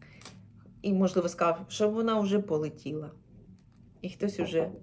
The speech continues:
настучав. От, ну, там же ж вони в тому болоті всі друг друга стоять. Того за нього хвилюватися сильно ми не будемо.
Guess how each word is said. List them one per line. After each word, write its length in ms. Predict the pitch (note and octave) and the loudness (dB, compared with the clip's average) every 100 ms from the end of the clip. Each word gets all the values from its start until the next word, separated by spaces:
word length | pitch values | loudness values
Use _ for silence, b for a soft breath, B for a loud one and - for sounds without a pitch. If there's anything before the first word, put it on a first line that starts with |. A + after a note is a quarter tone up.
| - - - | -20 -18 -4
настучав. 600 | F#3+ F#3+ - D3+ C#3+ D3 - - B B B B B - - | -2 -2 -10 -10 -8 -10 -12 -20 B B B B B -20 -6
От, 260 | G3 F#3 F#3+ | 2 2 4
ну, 140 | G4 | 0
там 320 | G#4 C#4+ B3 F#3+ | 2 2 2 2
же 140 | F#3 | -2
ж 360 | F#3 - - F#3+ | -6 -8 -12 -6
вони 320 | F#3 F3 D#3 D3+ - - - _ - | -4 -2 -4 -8 -14 -20 -20 _ -20
в 60 | - | -6
тому 260 | F#3 E3+ | -4 -2
болоті 460 | E3 E3+ D#3+ - D#3+ | 0 0 -2 -4 -12
всі 200 | - D#3 | -8 -6
друг 240 | D#3 E3 | -4 -4
друга 300 | D#3+ F#3 A3 | -2 0 0
стоять. 600 | A#3 - F#4 F4 E4 - - - B B B B | -2 -2 0 2 0 -4 -18 -20 B B B B
Того 220 | G#3+ B3 | 4 6
за 120 | B3 | 8
нього 240 | C4 C#4 B3 | 6 2 2
хвилюватися 760 | A3+ G#3+ A3+ C4 C4+ B3+ A3+ | 4 6 6 4 2 2 2
сильно 340 | A3 D4 C4 A3 | 0 0 0 2
ми 120 | A#3+ | 2
не 120 | A3 | 2
будемо. 500 | E3 D#3+ - - | 0 -4 -4 -6